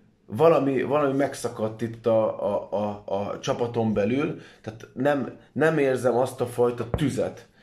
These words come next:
amit az elején é-, nem ér-, nem érzem azt a fajta szerkezeti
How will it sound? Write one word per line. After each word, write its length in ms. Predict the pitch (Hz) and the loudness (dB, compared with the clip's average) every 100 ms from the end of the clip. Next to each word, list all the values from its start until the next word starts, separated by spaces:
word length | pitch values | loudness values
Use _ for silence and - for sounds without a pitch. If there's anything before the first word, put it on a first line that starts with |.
| - - | -20 -8
amit 320 | - 120 123 | 0 0 2
az 100 | 123 | 2
elején 280 | 127 123 113 | 2 2 2
é-, 120 | 117 | 2
nem 220 | 113 139 139 | 2 0 0
ér-, 180 | 127 117 | -4 -2
nem 180 | 135 139 | -2 0
érzem 220 | 127 131 | 0 -2
azt 160 | 127 | -2
a 40 | 131 | -4
fajta 340 | 113 127 123 | 0 0 0
szerkezeti 1040 | 120 - 131 117 123 113 117 113 120 120 | -6 -2 0 0 -2 0 -2 -2 0 0